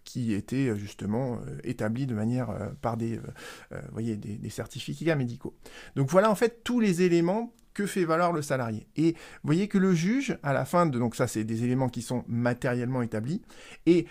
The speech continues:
ce que doit faire le juge à la fin de son po-, de, de, de, de, de, de ce deuxième temps du raisonnement, c'est d'identifier si tous ces éléments, en fait, pris dans leur ensemble, ils laissent présumer l'existence d'un harcèlement moral.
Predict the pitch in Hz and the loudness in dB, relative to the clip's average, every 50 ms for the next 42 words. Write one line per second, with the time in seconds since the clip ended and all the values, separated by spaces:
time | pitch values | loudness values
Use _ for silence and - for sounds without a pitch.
0 | - - - - - 170 170 190 180 165 190 226 254 254 - 233 196 185 170 160 | -12 -14 -8 0 0 2 2 4 2 4 4 4 4 4 4 2 4 4 4 4
1 | 143 139 147 185 226 - 190 - - 127 120 113 113 - 180 180 180 - - 151 | 2 0 -2 -2 -2 -4 -6 -6 -4 -4 -4 -4 -4 0 2 2 2 2 0 -4
2 | 139 - 127 117 113 110 104 107 107 101 107 107 92 92 90 80 90 110 101 90 | -2 -2 -2 0 0 0 -2 -2 -4 -4 -4 -6 -6 -6 -8 -8 -8 -8 -8 -8
3 | 90 - - - - - - - - - - - - - - 113 110 - 104 110 | -8 -8 -10 -12 -14 -16 -20 -20 -20 -20 -20 -18 -18 -16 -14 -14 -12 -10 -8 -4
4 | 117 135 135 135 147 135 123 - 139 131 117 110 107 107 107 120 143 175 214 - | -2 0 0 2 2 0 0 0 -2 -2 0 0 -2 -2 0 0 0 0 0 2
5 | - 151 135 123 127 131 131 139 170 175 202 208 185 - 190 170 - 269 233 226 | 2 0 0 0 -6 -6 -6 -4 0 2 4 4 2 2 -4 -6 -4 -4 -6 -2
6 | - 180 - - - 320 359 - - 233 208 185 190 196 190 180 175 170 180 202 | -4 -6 -6 -4 -4 -2 -2 0 0 -2 -2 0 0 0 2 2 2 2 2 0
7 | 190 156 - - - 220 - - - - - - - - - - _ - _ _ | -2 -2 -2 -2 -4 -4 -4 -14 -20 -20 -20 -20 -20 -20 -20 -20 _ -20 _ _
8 | _ _ _ _ _ - - 151 - - 285 254 262 226 196 185 175 170 165 160 | _ _ _ _ _ -14 -12 -8 -8 -4 -2 0 4 6 6 8 8 6 6 6
9 | 156 147 143 - 139 139 165 196 214 - - - - - - - - - - - | 4 2 2 2 0 2 2 0 -4 -8 -12 -20 -20 -20 -20 -20 -20 -20 -20 -20
10 | - - - - - _ - - - - - 180 190 196 185 180 202 - - - | -20 -20 -20 -20 -20 _ -20 -20 -20 -6 0 2 4 6 6 6 4 2 -2 -6
11 | 202 - - 190 175 147 151 147 139 143 160 - - 139 139 127 131 135 127 - | -6 0 2 2 4 4 4 4 4 2 2 0 0 0 0 0 0 -6 -2 0
12 | 156 156 151 151 127 123 123 120 - 143 127 123 120 120 117 104 101 101 - | 0 0 2 2 4 4 2 2 0 -2 0 0 2 2 0 0 -2 -4 -6